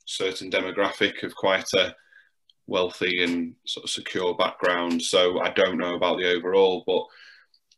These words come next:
I think the one thing that you could see as soon as you're sort of there and you're involved in any of the football is just the barriers that are in the way. I think there are so many barriers and so many things in place to stop people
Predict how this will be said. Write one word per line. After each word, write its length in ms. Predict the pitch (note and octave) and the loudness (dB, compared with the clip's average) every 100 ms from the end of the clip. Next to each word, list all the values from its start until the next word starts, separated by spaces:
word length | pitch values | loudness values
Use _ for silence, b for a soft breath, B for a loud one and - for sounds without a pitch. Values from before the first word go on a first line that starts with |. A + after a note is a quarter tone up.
| _ _ _ _ _ | _ _ _ _ _
I 60 | F#2+ | -4
think 220 | G#2 F#2 | -2 -2
the 80 | F#2+ | 4
one 280 | G2+ G2 | 6 6
thing 280 | G2 F#2 F2 | 2 0 0
that 120 | F2 | 0
you 120 | F#2+ - | -4 -4
could 200 | G#2 - | -4 -2
see 400 | - F2+ E2+ E2+ | 2 4 4 0
as 80 | - | -4
soon 280 | - G2 F#2 | 2 2 2
as 100 | F2 | -2
you're 80 | E2+ | -2
sort 200 | - - | -2 0
of 60 | |
there 280 | F#2 F#2 F2+ | 0 2 0
and 80 | F2 | -2
you're 100 | F2+ | -4
involved 260 | F2 F2 | -2 -2
in 80 | F2+ | 0
any 120 | F2+ | -2
of 40 | F2+ | -2
the 60 | |
football 360 | E2+ - F2+ F2 | -4 -4 -2 -4
is 100 | E2+ | -4
just 180 | F2 - | -8 -8
the 60 | |
barriers 480 | F#2 F2+ F2 F2 E2+ | -2 0 2 0 -2
that 100 | F2+ | -4
are 80 | F2+ | -4
in 80 | F2 | -4
the 80 | E2+ | -4
way. 280 | F2 E2+ E2 | -4 -6 -8
I 80 | - | -14
think 340 | - F2 E2 - | -4 -4 -4 -6
there 120 | F2+ | -4
are 60 | F2+ | -2
so 360 | - G2+ G2 | 0 2 2
many 160 | F#2+ F2+ | 2 0
barriers 520 | F#2 F2+ F2+ F2 E2+ | 0 0 0 -2 -4
and 120 | E2+ | -4
so 240 | - G2 F#2 | 0 0 0
many 220 | F2+ F2 | -4 -6
things 300 | - F#2 F2+ | -6 -6 -6
in 120 | F2 | -6
place 300 | E2 F2 E2+ | -4 -4 -4
to 120 | - - | -6 -4
stop 420 | - G2 F2+ - | -2 0 -2 -4
people 500 | F2+ E2+ F2 E2+ | -8 -6 -4 -4